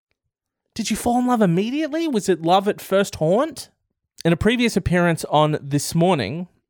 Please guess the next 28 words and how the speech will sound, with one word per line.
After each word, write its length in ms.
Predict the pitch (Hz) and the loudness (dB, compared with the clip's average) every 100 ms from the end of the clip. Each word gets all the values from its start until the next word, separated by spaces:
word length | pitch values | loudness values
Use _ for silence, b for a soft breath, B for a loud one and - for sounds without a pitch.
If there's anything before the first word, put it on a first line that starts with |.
| - - | -16 -4
I'm 140 | 131 | -2
guessing 280 | 123 120 131 | 2 0 0
that's 160 | 117 - | -4 -6
a 40 | |
T 140 | - 123 | -6 -6
V 100 | 117 | -4
show, 300 | - 123 131 b b b b b | 0 0 0 b b b b b
when 200 | 156 156 | 0 2
asked 240 | 156 208 | 2 2
about 220 | 214 190 151 | 2 0 2
having 240 | 170 151 | 0 0
a 40 | |
baby, 440 | 123 156 226 156 127 | 0 2 2 -2 -4
she 240 | - 202 | -4 -4
said, 320 | - 147 139 - - | 0 2 2 0 0
"I 100 | 175 | 2
hope 260 | 240 294 | 2 0
so. 340 | - - 95 127 _ _ _ _ _ | -2 -2 -2 -6 _ _ _ _ _
I 120 | 160 202 | -2 0
would 140 | 226 | 2
hope 260 | 202 247 - | 2 0 -2
physical. 720 | - 269 220 - 139 135 156 _ _ _ _ - | -2 0 0 0 0 -2 -6 _ _ _ _ -2
I've 140 | - | -2
been 220 | - 254 285 | 0 0 0
looking 280 | 330 254 | 0 0
at 120 | 220 - | -2 -2
phantom 500 | - 240 262 180 131 | 0 0 2 -2 -2
pregnancies. 840 | 131 117 107 - - 60 - - | -4 -4 -8 -10 -12 -12 -16 -18